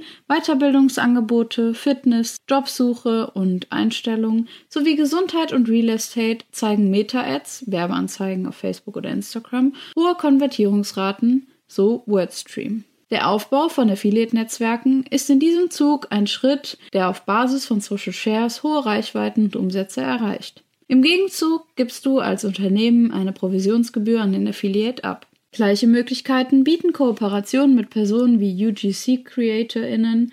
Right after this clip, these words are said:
oder InfluencerInnen. Die drei Ansätze vereint, dass du dir die Reichweiten anderer monetär zunutze machst. Bonusschritt vier. So misst du den Erfolg von Social Sharing. Social Sharing Aktivitäten sind entweder strategisch herbeigeführt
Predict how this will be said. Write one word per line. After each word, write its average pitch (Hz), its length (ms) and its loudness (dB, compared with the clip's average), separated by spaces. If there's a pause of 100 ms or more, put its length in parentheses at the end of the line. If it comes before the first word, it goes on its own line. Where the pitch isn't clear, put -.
oder 311 300 0
InfluencerInnen. 208 1000 -2 (220)
Die 254 100 0
drei 302 260 0
Ansätze 339 580 0
vereint, 240 800 -2
dass 208 160 -8
du 208 100 -2
dir 202 140 0
die 202 100 0
Reichweiten 240 880 -2
anderer 247 500 2
monetär 208 520 -2
zunutze 233 440 0
machst. - 400 -10
Bonusschritt 330 640 0
vier. 202 480 0 (260)
So 294 140 0
misst 349 300 0
du 320 40 0
den 294 200 4
Erfolg 214 380 0
von 202 160 0
Social 208 380 -6
Sharing. 208 640 -6
Social 339 440 -2
Sharing 269 460 0
Aktivitäten 269 840 2
sind 208 240 -2
entweder 277 460 2
strategisch 226 580 0
herbeigeführt 214 800 0